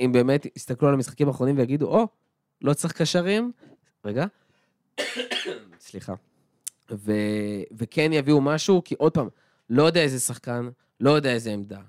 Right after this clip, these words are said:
באמת. עוד משהו שירים את האנרגיות של המועדון הזה.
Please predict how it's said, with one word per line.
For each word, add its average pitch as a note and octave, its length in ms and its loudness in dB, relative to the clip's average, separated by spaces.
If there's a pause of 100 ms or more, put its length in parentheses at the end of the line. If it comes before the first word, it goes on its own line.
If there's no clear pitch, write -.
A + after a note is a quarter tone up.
באמת. B2 480 0 (640)
עוד D#3 300 6
משהו D#3 360 2
שירים B2+ 800 -2 (240)
את - 60 -20
האנרגיות C3+ 680 0
של A#2+ 180 -2
המועדון A2 480 -2
הזה. D3+ 340 -4